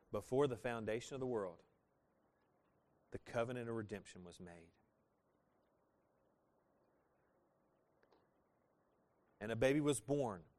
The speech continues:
of a virgin. He lived a sinless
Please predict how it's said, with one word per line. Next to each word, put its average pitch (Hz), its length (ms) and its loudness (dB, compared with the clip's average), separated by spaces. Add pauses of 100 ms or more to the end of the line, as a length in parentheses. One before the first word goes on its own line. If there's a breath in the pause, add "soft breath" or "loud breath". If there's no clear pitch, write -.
of 123 120 4
a 135 80 2
virgin. 120 380 6 (1900)
He 135 180 6
lived 147 500 8 (320)
a 101 140 0
sinless 156 800 0